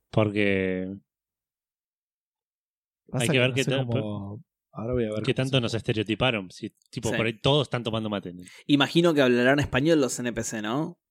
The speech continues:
Speaker 2: Ahí se los
Speaker 1: Seguro.
Speaker 2: compartía.
Speaker 3: ¿Y qué español hablan? ¿Español bien o? "Buenas tardes, señor Hitman".
Speaker 1: <laughs> Claro.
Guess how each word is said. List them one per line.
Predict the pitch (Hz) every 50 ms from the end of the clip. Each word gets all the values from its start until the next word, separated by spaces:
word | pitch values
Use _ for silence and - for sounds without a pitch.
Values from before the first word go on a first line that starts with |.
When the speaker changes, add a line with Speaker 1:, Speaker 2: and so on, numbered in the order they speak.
| _ _ _ _ _ _ _ _ _
Speaker 2:
Ahí | - 107 113 123
se | - - 143
los | 131 120
Speaker 1:
Seguro. | - 107 107 104 107
Speaker 2:
compartía. | 120 113 110 107 123 127 131 131 123 120 113 110 104 104 104 104 101 98 98 95 95 95 101 -
Speaker 3:
¿Y | - 120
qué | - 160
español | 156 - 160 147 147 147 143
hablan? | 139 127 120 117 113 110
¿Español | 113 - - 120 123 131 135
bien | 139 143 165 196 208
o? | 208 175 143 131 127 - _ _ _ _ _ _ _ _ _ _
"Buenas | - 160 196 214 226 214 - - -
tardes, | - 208 240 254 247 233 196 160 160 151 139 - - -
señor | - - 147 147 147 165 165 160 156 147 - _
Hitman". | - 180 170 165 156 160 175 180 185 202 208 240
Speaker 1:
<laughs> | - - - 143 - - _
Claro. | - 131 117 101